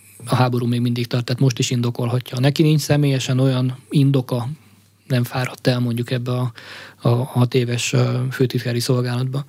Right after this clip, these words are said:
akkor egyébként még maradhatna is. Ö, nem olyan régen, amikor volt a nato főtitkár éves jelentésének a bemutatója, ö, jó egy héttel ezelőtt,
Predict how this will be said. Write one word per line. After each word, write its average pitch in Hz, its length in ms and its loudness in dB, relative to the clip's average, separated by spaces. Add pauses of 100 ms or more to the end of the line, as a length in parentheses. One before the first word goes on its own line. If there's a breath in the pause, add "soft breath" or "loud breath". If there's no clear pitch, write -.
(480 loud breath)
akkor 135 320 2
egyébként 123 420 0
még 120 120 0
maradhatna 120 540 -2
is. 170 320 0 (240)
Ö, 131 100 4
nem 160 140 4
olyan 143 160 4
régen, 135 260 2
amikor 127 420 2
volt 127 360 0
a 123 300 0 (640 soft breath)
nato 131 200 4
főtitkár 127 420 -2
éves 127 280 2
jelentésének 123 640 -2
a 127 40 -2
bemutatója, 123 1080 -2 (320)
ö, 123 40 -4 (340)
jó 127 160 2
egy 123 100 -2
héttel 123 300 0
ezelőtt, 139 440 2